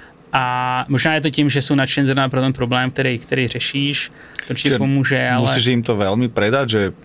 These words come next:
Speaker 2: že prosím tě, dvacet minut, chcem ti něco pitchnúť, som tridsiaty osmý LinkedIn správa dneska, ale ja som ten, čo môže zmeniť svet, alebo je to fakt, že reálne sú takto otvorení, naklonení a OK, done, I have twenty minutes.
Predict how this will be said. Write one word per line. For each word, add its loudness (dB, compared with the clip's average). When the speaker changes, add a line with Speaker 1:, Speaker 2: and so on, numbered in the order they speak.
Speaker 2:
že -2
prosím 0
tě, 2
dvacet 0
minut, 2
chcem 0
ti 2
něco 2
pitchnúť, 0
som 2
tridsiaty 0
osmý 2
LinkedIn 2
správa 0
dneska, 0
ale 2
ja 4
som 0
ten, 2
čo 2
môže 0
zmeniť 2
svet, 0
alebo 0
je 0
to -6
fakt, 0
že 2
reálne 2
sú -4
takto 0
otvorení, 0
naklonení 0
a 0
OK, 0
done, 0
I 2
have -4
twenty 0
minutes. -2